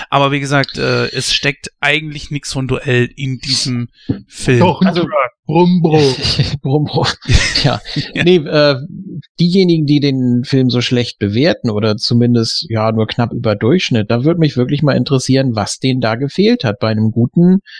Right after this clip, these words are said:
Speaker 3: äh, Mystery angehauchten Actionfilm. Äh, da, da möchte ich wirklich mal eine Erklärung haben. Und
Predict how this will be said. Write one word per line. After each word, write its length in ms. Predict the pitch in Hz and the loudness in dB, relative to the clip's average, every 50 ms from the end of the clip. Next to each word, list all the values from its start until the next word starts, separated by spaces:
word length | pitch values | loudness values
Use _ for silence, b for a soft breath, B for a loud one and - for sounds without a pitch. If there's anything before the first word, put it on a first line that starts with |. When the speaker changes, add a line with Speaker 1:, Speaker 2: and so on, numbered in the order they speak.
| B B B | B B B
Speaker 3:
äh, 240 | 117 120 120 120 117 | -2 0 2 2 2
Mystery 640 | 117 117 127 131 - - - 151 143 143 151 160 | 4 2 2 2 0 -2 0 2 4 4 4 4
angehauchten 720 | - - 151 143 135 151 143 131 135 156 151 - - - 151 | 2 2 2 2 2 2 0 0 0 -2 -2 -2 -4 -4 -2
Actionfilm. 720 | - - - - - - 190 160 - - 101 92 95 95 95 _ _ _ _ _ _ - 120 | -2 -2 -4 -4 -2 0 0 0 0 0 -2 0 0 -2 -6 _ _ _ _ _ _ -2 0
Äh, 520 | 117 117 113 110 180 196 - - - - - - - - | 0 0 0 -2 -6 -10 -14 -16 -14 -14 -14 -12 -8 -6
da, 120 | 143 135 139 - - | -4 -4 -6 -4 -2
da 100 | 160 147 | -2 0
möchte 260 | 143 165 156 - - | 0 0 0 0 0
ich 100 | 123 120 | 0 0
wirklich 220 | 131 120 - 117 113 | 0 -2 0 0 0
mal 100 | 110 101 | 2 2
eine 120 | 101 101 | 0 0
Erklärung 460 | 101 - - 135 170 196 196 160 123 | -2 -2 -2 -2 0 0 0 0 2
haben. 300 | 120 110 104 104 107 110 | 2 2 0 0 0 -2
Und 140 | 110 113 113 | -2 -2 -4